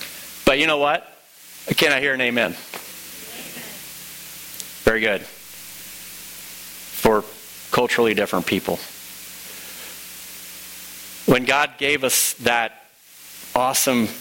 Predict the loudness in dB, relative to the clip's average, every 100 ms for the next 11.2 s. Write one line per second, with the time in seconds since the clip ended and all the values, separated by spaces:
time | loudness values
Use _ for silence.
0 | 0 2 2 4 4 4 4 4 2 4
1 | 4 4 2 -2 -12 -14 -16 -14 -14 -14
2 | -14 -14 -14 -14 -14 -6 0 4 4 2
3 | -2 -6 -14 -20 -20 -18 -8 -2 2 2
4 | 2 2 4 4 4 2 0 -6 -14 -16
5 | -6 0 2 2 4 6 4 4 4 4
6 | 0 -10 -16 -8 0 2 2 2 4 4
7 | 4 2 0 -6 -16 -4 2 4 6 2
8 | 0 -16 -2 6 8 8 6 0 -2 0
9 | 4 4 6 4 2 -2 -6 0 2 4
10 | 2 2 2 2 4 6 6 6 4 4
11 | 4 2